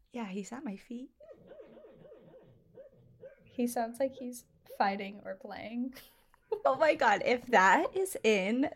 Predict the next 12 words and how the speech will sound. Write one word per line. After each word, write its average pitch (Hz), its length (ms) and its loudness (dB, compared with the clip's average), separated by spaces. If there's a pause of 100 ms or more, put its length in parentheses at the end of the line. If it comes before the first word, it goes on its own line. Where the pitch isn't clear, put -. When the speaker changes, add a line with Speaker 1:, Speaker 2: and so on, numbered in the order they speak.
Speaker 1:
the 208 80 0
recording, 196 500 -2
please 220 380 -4
keep 214 280 -4
it - 280 -2
<laughs> - 40 -2
because - 400 0
that's - 340 2
the 494 140 4
cutest - 500 4
thing - 200 0 (180)
I've - 120 2